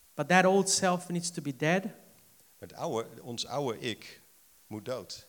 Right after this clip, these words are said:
Speaker 1: Needs to be put away.
Speaker 2: En o-, weggedaan worden.
Speaker 1: And in order for us to get to know the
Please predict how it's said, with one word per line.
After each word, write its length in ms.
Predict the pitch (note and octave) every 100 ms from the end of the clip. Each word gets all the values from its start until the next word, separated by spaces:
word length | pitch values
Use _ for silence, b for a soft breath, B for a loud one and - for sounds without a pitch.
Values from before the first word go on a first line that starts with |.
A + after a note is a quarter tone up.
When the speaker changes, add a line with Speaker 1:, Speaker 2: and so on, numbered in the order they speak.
| -
Speaker 1:
Needs 300 | E3+ E3+ -
to 120 | D#3+
be 120 | D#3
put 240 | D#3+ - G3+
away. 480 | F3+ D3 C#3+ D3 -
Speaker 2:
En 180 | G2+
o-, 200 | G#2 G#2
weggedaan 440 | G2 A#2+ G#2 F2+ F2
worden. 240 | E2 E2 - _ b b b
Speaker 1:
And 100 | D#3
in 100 | D#3
order 160 | F#3+ G3
for 200 | G3 F3
us 160 | F3
to 100 | - D#3
get 220 | F3 F3
to 100 | F#3
know 300 | E3+ F3+
the 100 | E3+